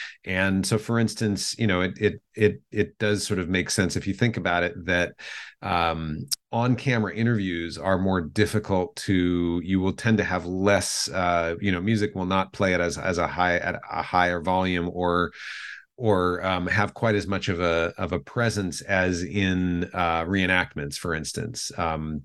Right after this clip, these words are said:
just because of what the visual information is and how that c-, can be supported or, or would be difficult to be supported by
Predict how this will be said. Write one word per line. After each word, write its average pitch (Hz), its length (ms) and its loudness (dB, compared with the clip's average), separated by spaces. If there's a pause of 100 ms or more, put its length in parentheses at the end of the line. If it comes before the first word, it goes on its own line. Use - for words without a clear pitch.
just - 240 -4
because 101 340 0
of 87 160 -2
what 92 240 0
the 82 80 -12
visual 110 360 2
information 92 600 -2
is 85 300 0
and 80 100 -8
how 98 220 0
that 92 240 0 (560)
c-, 131 80 -2
can 98 260 0
be 95 100 2
supported 101 520 2
or, 90 140 -2
or 90 360 0 (260)
would 104 120 0
be 95 80 2
difficult 107 400 2
to - 80 -8
be 85 120 -4
supported 90 560 0
by 82 480 2